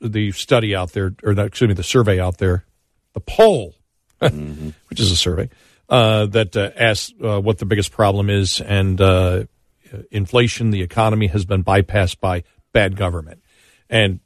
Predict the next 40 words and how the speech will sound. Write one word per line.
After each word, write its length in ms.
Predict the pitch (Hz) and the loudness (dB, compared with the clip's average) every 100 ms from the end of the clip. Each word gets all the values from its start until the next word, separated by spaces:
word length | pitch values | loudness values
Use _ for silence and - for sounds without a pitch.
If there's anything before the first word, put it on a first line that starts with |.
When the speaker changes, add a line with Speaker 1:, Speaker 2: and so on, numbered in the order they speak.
| - | -4
Speaker 1:
if 200 | 117 101 | -2 0
you 100 | 107 | 2
look 220 | 117 107 | 2 2
at 160 | 101 - _ | -2 -4 _
the 80 | 101 | -4
situation 720 | - 117 110 104 - 104 98 | -2 -2 2 0 0 -6 -6
in 300 | - 107 95 | -2 0 0
California, 760 | - 101 92 - 123 110 92 92 _ _ - | 2 2 2 2 4 4 2 -2 _ _ -6
and 380 | 104 98 92 90 | 0 0 0 -4
for 160 | - | -2
years 480 | 107 123 117 87 - | 2 4 4 2 -2
we've 100 | 104 | -2
been 120 | 92 | -2
talking 360 | 92 98 95 101 | 2 2 2 -2
about 240 | 92 95 | -2 -4
the 60 | 98 | -2
legalization 680 | 95 92 92 90 95 90 107 | -2 -2 -2 0 0 0 -2
of, 160 | 92 95 - | -6 -6 -2
of 320 | 101 87 - | 0 0 -2
marijuana 560 | 113 92 92 90 104 | 0 0 -2 -6 -2
'cause 160 | 120 120 | 0 0
it's 140 | 117 | 0
been 140 | - 127 | -2 -4
a 40 | |
topic 420 | 117 190 156 104 | 0 2 2 -2
for 120 | - 104 | -12 -14
years. 380 | 92 78 - - | -14 -18 -4 2
Speaker 2:
Yeah. 140 | 151 | 2
Speaker 1:
A 320 | - _ _ | 0 _ _
couple 240 | - 123 104 | 0 0 0
of 80 | 98 | 0
decades 440 | 175 - 101 90 | 0 -2 -10 -12
it's 120 | 98 | -10
been 160 | - 95 | -4 -4
at 80 | 90 | -2
least 240 | 95 - | -4 -2
a, 220 | 92 87 | -2 -2
a 80 | - | -4
topic, 480 | 95 95 92 98 - | -2 0 2 0 -2
and 140 | 90 | -6